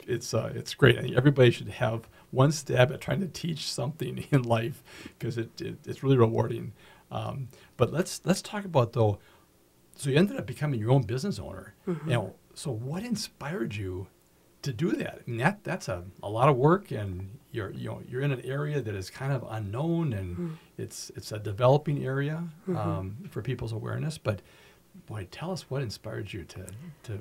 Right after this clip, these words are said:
Speaker 1: embark on that journey.
Speaker 2: Well, the real inspiration was that over the course of that decade teaching, I'd learned about so, so many options,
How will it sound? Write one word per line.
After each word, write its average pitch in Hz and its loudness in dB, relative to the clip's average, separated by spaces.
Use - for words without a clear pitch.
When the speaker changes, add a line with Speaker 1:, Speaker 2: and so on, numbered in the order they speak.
Speaker 1:
embark 107 -2
on 107 -6
that 98 -10
journey. 104 -10
Speaker 2:
Well, 214 6
the 208 6
real 240 2
inspiration 170 0
was 156 0
that 180 4
over 220 8
the 185 4
course 180 0
of 165 -4
that 165 -2
decade 175 0
teaching, - -4
I'd 165 -2
learned 214 6
about 156 -2
so, 214 4
so 190 0
many 175 2
options, 156 -2